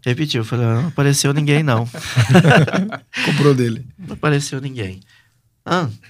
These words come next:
Speaker 1: de novo. Nome completo, endereço,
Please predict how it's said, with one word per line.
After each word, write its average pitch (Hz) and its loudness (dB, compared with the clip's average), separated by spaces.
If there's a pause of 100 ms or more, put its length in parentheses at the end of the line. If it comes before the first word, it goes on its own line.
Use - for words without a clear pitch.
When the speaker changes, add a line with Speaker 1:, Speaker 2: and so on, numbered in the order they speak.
(160)
Speaker 1:
de 151 0
novo. 160 6 (480)
Nome 120 4
completo, 110 2 (500)
endereço, 101 2